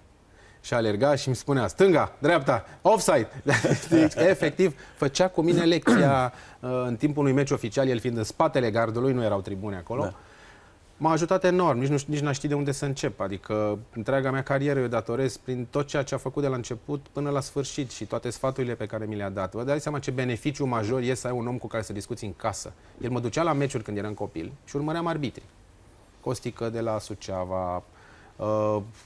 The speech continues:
Speaker 1: Porumboiu, uh, Crăciunescu și îmi spunea: „Uite, acolo fii foarte atent la sancțiunile disciplinare, e as în ele. Aici fii atent cum gestionează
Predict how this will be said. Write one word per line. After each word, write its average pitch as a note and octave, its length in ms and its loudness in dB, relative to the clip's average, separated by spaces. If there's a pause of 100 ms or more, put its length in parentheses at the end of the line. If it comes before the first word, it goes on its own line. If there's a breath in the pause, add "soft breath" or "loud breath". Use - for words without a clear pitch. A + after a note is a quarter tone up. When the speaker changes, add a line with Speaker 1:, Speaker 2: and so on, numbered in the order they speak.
Speaker 1:
Porumboiu, F#2+ 1040 0
uh, F#2+ 100 -8 (220)
Crăciunescu G#2 800 -6
și - 140 -10
îmi B2+ 80 -6
spunea: E3+ 400 -2 (460 soft breath)
„Uite, G2 360 -6
acolo G2+ 320 -4
fii - 200 -10
foarte A2+ 360 -6
atent A#2 360 -8 (140)
la G#2 480 -4
sancțiunile G2 480 -10
disciplinare, F#2+ 600 -10
e D#2+ 200 -8
as - 280 -6
în F2+ 160 -10
ele. E2 180 -14 (300 loud breath)
Aici G2+ 200 -6
fii - 140 -4
atent A2 220 -4
cum G#2 140 -6
gestionează G#2 800 -6